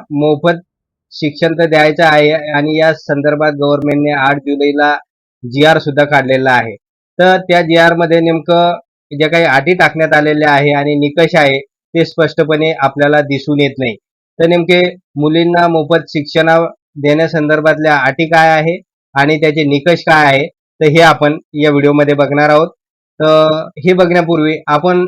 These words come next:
एकदा जीआर मधील काही महत्त्वाचा भाग बघूया, म्हणजे आपल्याला नेमकं कळून येईल की त्यामध्ये नेमकी कोणती अट होती आणि इतर आ-, अटी ज्या त्यामध्ये नव्हत्या,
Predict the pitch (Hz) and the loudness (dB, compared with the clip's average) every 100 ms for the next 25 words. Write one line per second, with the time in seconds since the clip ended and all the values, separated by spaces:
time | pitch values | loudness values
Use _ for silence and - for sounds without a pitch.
0 | 180 170 156 170 170 160 139 160 170 170 | -2 -4 2 2 2 -2 0 2 4 2
1 | 151 160 165 _ _ 165 165 160 147 160 | 0 0 -2 _ _ 0 2 2 2 2
2 | 147 165 147 147 151 143 135 135 _ _ | 2 2 2 0 0 0 0 -2 _ _
3 | 143 147 147 139 147 147 190 _ _ - | -2 2 2 4 2 2 0 _ _ -4
4 | 147 165 185 170 170 160 151 151 156 165 | 0 0 0 0 2 2 0 -2 -4 -6
5 | 151 165 165 160 160 156 170 151 170 170 | 0 2 2 0 0 -2 -4 -2 -2 2
6 | 180 165 151 139 151 147 147 160 147 147 | 0 2 -2 -2 -4 -4 -4 -2 -2 0
7 | 160 156 151 151 143 143 165 240 _ _ | 2 2 0 0 -2 0 -4 -4 _ _
8 | _ _ _ _ _ 135 156 165 165 - | _ _ _ _ _ 0 2 2 0 -8
9 | _ 156 156 151 151 156 147 151 | _ -2 0 2 2 2 2 0